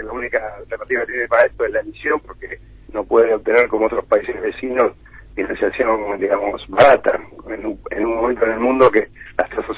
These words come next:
son cero. Eh, pero igual es que yo lo que creo que fue negativo es que siguió el sesgo antiempresas de muchas de las medidas que tomó el gobierno.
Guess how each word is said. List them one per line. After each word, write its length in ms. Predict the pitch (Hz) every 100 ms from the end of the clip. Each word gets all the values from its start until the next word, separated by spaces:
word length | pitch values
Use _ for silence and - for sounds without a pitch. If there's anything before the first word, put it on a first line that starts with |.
| -
son 80 | -
cero. 240 | - 92 - - - - - -
Eh, 300 | 107 104 - -
pero 340 | 147 135 131 135
igual 360 | 151 196 202
es 140 | 151 143
que 120 | 147 135
yo 160 | 127 165
lo 180 | 170 151
que 320 | 131 123 120
creo 180 | - 151
que 140 | 147 -
fue 220 | 147 143
negativo 560 | 139 131 151 170 180 147
es 140 | 131 - - - - -
que 80 | 107
siguió 300 | 127 123 147
el 140 | 156 -
sesgo 260 | 156 143 147
antiempresas 760 | 123 - - - 120 - 135
de 60 | 113
muchas 320 | 117 139 131
de 60 | 113
las 100 | 95
medidas 340 | 110 117 110
que 80 | -
tomó 220 | 107 107
el 60 | 104
gobierno. 400 | 101 101 -